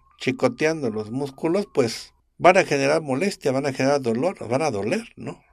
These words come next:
Es posible, ¿no? Que más de una vez hayamos sentido dolor muscular en las piernas,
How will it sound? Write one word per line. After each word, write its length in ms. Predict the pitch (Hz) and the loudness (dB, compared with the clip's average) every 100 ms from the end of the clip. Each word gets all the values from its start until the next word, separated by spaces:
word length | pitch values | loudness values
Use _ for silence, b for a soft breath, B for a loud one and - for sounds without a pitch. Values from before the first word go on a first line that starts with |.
| - _ | -20 _
Es 100 | 208 | -4
posible, 420 | - 220 226 180 | 4 6 6 6
¿no? 160 | 160 214 | 2 -2
Que 300 | - 143 120 | 0 2 2
más 220 | 120 165 | 0 0
de 80 | 180 | 0
una 200 | 185 151 | 2 2
vez 520 | 156 165 - - - _ | 2 0 -6 -12 -18 _
hayamos 440 | - 135 180 180 143 | 0 2 2 2 0
sentido 380 | 131 120 170 | 0 2 2
dolor 300 | 151 131 160 | 4 0 -2
muscular 560 | 156 127 - 127 147 160 - _ _ | -2 -8 -4 0 0 0 -6 _ _
en 120 | 123 | -2
las 180 | 123 113 | -2 -2
piernas, 720 | - 151 139 160 - - | 2 2 0 -8 -10 -16